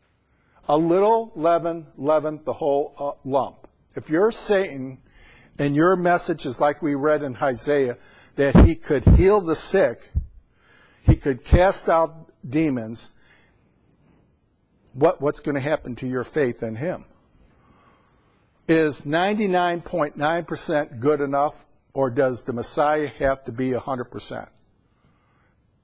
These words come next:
What's Satan plan? If it was me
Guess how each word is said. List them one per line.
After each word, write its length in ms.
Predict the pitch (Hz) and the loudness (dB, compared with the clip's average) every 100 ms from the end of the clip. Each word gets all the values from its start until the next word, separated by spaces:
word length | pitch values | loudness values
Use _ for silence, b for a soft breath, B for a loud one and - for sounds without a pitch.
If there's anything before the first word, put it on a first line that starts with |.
| _ _ _ _ _ _ _ _ _ _ _ _ _ _ _ _ _ _ _ _ _ _ _ _ _ _ _ _ | _ _ _ _ _ _ _ _ _ _ _ _ _ _ _ _ _ _ _ _ _ _ _ _ _ _ _ _
What's 260 | 180 214 - | 2 2 -2
Satan 340 | 185 196 175 | -4 -6 -10
plan? 460 | - 226 - 131 104 | -4 0 0 -4 -6
If 100 | 135 | -6
it 80 | |
was 180 | 151 120 | -6 -6
me 440 | 139 208 285 208 | -2 0 -2 -4